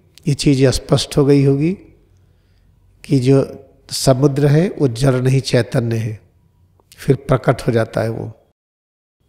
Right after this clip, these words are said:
राम के सामने। ऐसे राम ने और दिखाया, उनके अंदर इतनी शक्ति जागृत थी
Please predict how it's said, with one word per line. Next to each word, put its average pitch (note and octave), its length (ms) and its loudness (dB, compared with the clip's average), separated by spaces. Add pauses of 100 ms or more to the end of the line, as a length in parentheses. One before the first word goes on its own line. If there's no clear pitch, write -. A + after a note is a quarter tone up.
(200)
राम A#2+ 260 -2
के B2 120 -4
सामने। A#2+ 400 -8 (680)
ऐसे C3 520 2 (500)
राम B2+ 260 0
ने C3+ 120 0
और C3+ 300 0
दिखाया, A#2 520 -4 (420)
उनके C#3 260 0
अंदर C3 140 0
इतनी D3 260 0
शक्ति - 380 -2
जागृत B2 440 0
थी - 460 -6